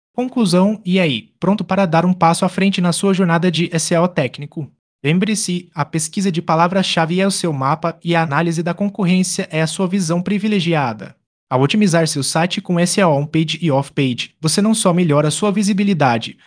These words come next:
mas também constrói uma audiência fiel. Cada dica que você aplica é como uma peça de um quebra-cabeça que, quando montada, resulta em um blog brilhante e atraente. Não se esqueça de acompanhar os resultados e ajustar sua estratégia conforme necessário.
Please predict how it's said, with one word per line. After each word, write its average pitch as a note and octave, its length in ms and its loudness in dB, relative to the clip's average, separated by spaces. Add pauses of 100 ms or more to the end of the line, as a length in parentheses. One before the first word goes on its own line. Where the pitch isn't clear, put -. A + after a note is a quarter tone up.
(160)
mas F3+ 180 0
também F#3 280 2
constrói F#3 500 0
uma G3 160 2
audiência E3+ 400 0
fiel. C#3 500 -4 (280)
Cada A3 220 0
dica E3+ 240 -2
que F#3 100 -8
você F#3 240 -2
aplica D3 420 -4
é C3+ 60 -4
como G3+ 180 -2
uma G3+ 140 0
peça D#3+ 300 -4
de F3+ 100 -2
um F3+ 60 0
quebra-cabeça D#3+ 800 -4
que, F3 340 -6
quando D3+ 200 -4
montada, B2+ 600 -4 (160)
resulta F3+ 380 -2
em F3 100 0
um E3 100 0
blog C#3+ 260 0
brilhante F3+ 580 0
e D#3 100 -2
atraente. C3 720 -6 (280)
Não D#3 140 4
se F#3+ 120 2
esqueça F3+ 360 0
de D#3 80 0
acompanhar E3 560 2
os F3 100 0
resultados E3 720 0
e E3 120 2
ajustar F3 440 2
sua F#3 220 0
estratégia F#3 560 2
conforme F#3 460 2
necessário. D3 760 0